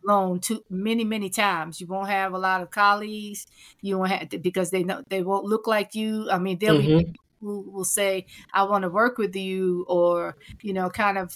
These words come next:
Speaker 1: you know, champion your causes. But
Speaker 2: Mm-hmm.
Speaker 1: Because they have a different experience and a different background,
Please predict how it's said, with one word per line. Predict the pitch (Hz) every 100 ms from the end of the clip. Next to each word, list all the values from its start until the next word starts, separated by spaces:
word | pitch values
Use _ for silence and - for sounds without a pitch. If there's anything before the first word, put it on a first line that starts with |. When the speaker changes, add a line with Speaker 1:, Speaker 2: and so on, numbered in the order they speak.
| -
Speaker 1:
you | 190 190
know, | 180
champion | - 220 214 214 202 190 185 185 -
your | 196 185
causes. | - 226 226 196 180 175 - - - - -
But | 185 175 160
Speaker 2:
Mm-hmm. | 156 165 175 175 - - _ -
Speaker 1:
Because | 185 - 214 185
they | 208
have | 226 202 185
a |
different | 160 208 208 185
experience | - - 220 214 202 185 190
and | 175
a |
different | 180 202 180 202
background, | 202 220 196 180 170 170 170